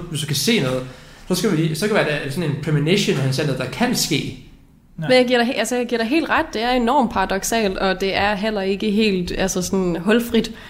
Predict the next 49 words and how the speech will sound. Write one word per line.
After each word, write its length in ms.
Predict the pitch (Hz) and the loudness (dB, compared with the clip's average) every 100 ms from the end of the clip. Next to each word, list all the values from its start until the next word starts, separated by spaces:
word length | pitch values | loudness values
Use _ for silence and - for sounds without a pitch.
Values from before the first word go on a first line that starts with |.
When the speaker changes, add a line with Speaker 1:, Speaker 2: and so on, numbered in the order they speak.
| - - - | -20 -14 -4
Speaker 3:
kan 100 | 208 | 0
man 140 | 175 | 2
sige. 360 | - 190 185 - 190 | 2 2 2 0 2
Speaker 2:
Hvad 100 | 180 | 4
synes 180 | 175 180 | 4 2
Speaker 3:
Øhm, 80 | |
Speaker 2:
du 60 | 185 | 2
er 80 | 139 | 4
huller? 180 | 156 180 - - - | 2 0 -4 -10 0
Hvad 100 | 156 | 4
ønsker 240 | 135 - | 4 2
jeg? 80 | 131 - - - - - - 220 220 220 | -2 -4 -8 -10 -16 -14 -4 0 2 0
Speaker 3:
Øh, 60 | - | 0
et 140 | 247 294 | 2 4
af 100 | 262 | 4
de 100 | 240 | 2
huller, 300 | 233 233 233 | 2 4 4
jeg 140 | 214 | 2
har 80 | 196 | -2
tænkt 220 | - 220 202 | -2 0 2
meget 200 | 208 190 | 2 4
over, 120 | 180 | 4
jeg 180 | 190 196 | 2 2
Speaker 2:
Ja. 60 | 202 | 2
Speaker 3:
ville 140 | 214 | 4
virkelig 220 | 247 240 | 4 4
håbe, 200 | 220 220 | 2 2
I 20 | |
kunne 120 | 202 190 | 0 0
klare, 280 | 196 180 | 2 0
opklare 400 | - - - 180 | 0 -6 -2 -2
det 100 | 180 | -2
for 120 | - 185 | -2 -2
mig. 180 | 190 208 - - - - | -2 -4 -10 -12 -14 -2
Speaker 2:
Ja, 240 | 196 185 | 2 4
Speaker 3:
Øhm. 80 | 185 | 4
Speaker 2:
måske. 160 | 175 170 - 160 | 2 0 -2 -2
Jeg 80 | 151 | -2
skal 60 | |
passe 120 | 160 | 0
på, 40 | 156 | 0
hvad 40 | |
jeg 80 | 139 | 0
siger, 240 | - 156 | 2 2
fordi 280 | 151 139 135 143 | 2 2 0 2
noget 160 | 156 | 4
af 80 | 165 | 4
det, 140 | 160 147 | 4 2
Mads, 160 | 143 | 0